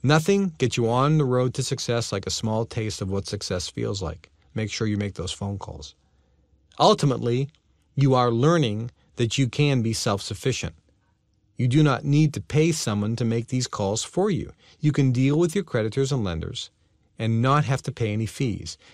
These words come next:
Fees are what we are trying to avoid. You can learn to rely on yourself, so trust yourself.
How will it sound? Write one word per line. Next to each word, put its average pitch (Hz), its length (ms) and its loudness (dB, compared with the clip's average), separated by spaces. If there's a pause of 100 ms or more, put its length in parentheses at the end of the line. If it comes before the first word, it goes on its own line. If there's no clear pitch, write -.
Fees 160 540 2
are 139 100 0
what 135 160 2
we 135 120 2
are 127 60 2
trying 120 420 0
to 120 300 0
avoid. 113 720 0 (1300)
You 123 120 -2
can 127 220 2
learn 156 280 4
to 160 100 0
rely 139 320 2
on 127 120 0
yourself, 123 400 0
so 151 160 0
trust 180 340 -2
yourself. - 420 -8